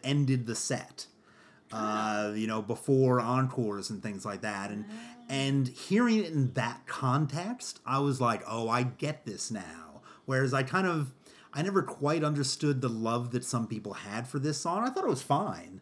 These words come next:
Speaker 2: Mm.
Speaker 1: but I was able to then put, put it in context of saying, like, "Oh yeah, this would be a great closer." Just with those big chords at the end, and it just getting kind of higher and higher, and then it just bang, ends.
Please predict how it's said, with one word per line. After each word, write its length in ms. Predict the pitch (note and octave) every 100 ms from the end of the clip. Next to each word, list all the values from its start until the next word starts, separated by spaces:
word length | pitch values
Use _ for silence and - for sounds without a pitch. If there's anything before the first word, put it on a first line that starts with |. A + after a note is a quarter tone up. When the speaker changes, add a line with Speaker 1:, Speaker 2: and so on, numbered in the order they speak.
| -
Speaker 2:
Mm. 40 | F3 E3+ D#3+
Speaker 1:
but 320 | A#2+ C#3+ C3 B2+ - - - - -
I 140 | C3+
was 160 | C3 C3+
able 200 | D#3 C#3+
to 80 | B2+
then 340 | C3 A#2+ C#3+ D3+
put, 380 | - D3 C3 C#3 - _ _ -
put 180 | - C#3
it 160 | C3+
in 280 | B2+ B2+ - -
context 580 | - C3 D3+ B2+ A2+ -
of 120 | A2
saying, 180 | B2 A#2
like, 140 | A2+ -
"Oh 140 | C#3+
yeah, 220 | C#3 C3+
this 280 | G2+ C3 B2+
would 200 | B2+ C3+
be 100 | A2
a 40 | F#2
great 520 | G2 G#2 A2+ A2 -
closer." 680 | - A2+ G#2 F#2+ - - - - -
Just 160 | A#2+ A#2
with 80 |
those 200 | G#2 F#2
big 280 | - C#3+ B2+
chords 460 | - C#3 D3 C#3+ C3+
at 80 | C#3
the 160 | C#3
end, 500 | C#3 C#3 C#3+ C#3+ C#3 B2
and 80 |
it 80 | A2
just 180 | C3 A#2+
getting 320 | B2 A#2 A2 - - -
kind 100 | C3
of 80 | A#2+
higher 320 | C#3 D3 C#3
and 80 | B2
higher, 180 | C3+ C#3+
and 80 | C3+
then 80 | B2
it 60 |
just 380 | A#2 C#3 - -
bang, 1040 | - D#3+ E3 D#3+ D#3 D#3 D#3+ D#3+ E3 D#3+ B2+
ends. 760 | C3 C3+ C#3 C#3 C#3 C#3 C3